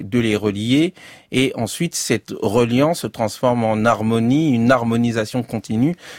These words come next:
qui accompagne notre lecture du monde. D'où la lyre, L Y R E, qui, il y a lire, L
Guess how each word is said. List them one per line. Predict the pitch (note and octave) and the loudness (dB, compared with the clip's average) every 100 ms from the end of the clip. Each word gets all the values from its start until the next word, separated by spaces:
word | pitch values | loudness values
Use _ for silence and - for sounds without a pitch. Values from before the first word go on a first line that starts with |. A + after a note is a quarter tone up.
| - | -12
qui | - A#2+ | 0 2
accompagne | B2 B2 G#2+ C#3 C#3 | 2 0 0 0 0
notre | A2 A2+ | -4 -6
lecture | A2 - A2+ | -8 -8 -10
du | A2 | -6
monde. | G#2 G2 F#2+ - - - - A2 | -6 -6 -10 -16 -20 -20 -20 -14
D'où | G#2 C3 D3 - | -4 -2 -2 -4
la | A2 G#2+ | 0 0
lyre, | G#2 G#2 C#3+ - - | 2 -2 -4 -8 -2
L | B2 A2+ | 0 0
Y | G#2 A#2 A#2+ A#2 | -2 -4 -4 -6
R | G#2 - | -6 -6
E, | A2 | -4
qui, | C3 - G#2+ G2 G2+ _ _ _ _ _ - | -4 -6 -6 -6 -10 _ _ _ _ _ -12
il | G#2+ | -2
y | A2 | 2
a | A2+ | 2
lire, | A2 A#2 C#3+ - | 4 2 2 2
L | A#2+ A2 G2+ | 2 2 -2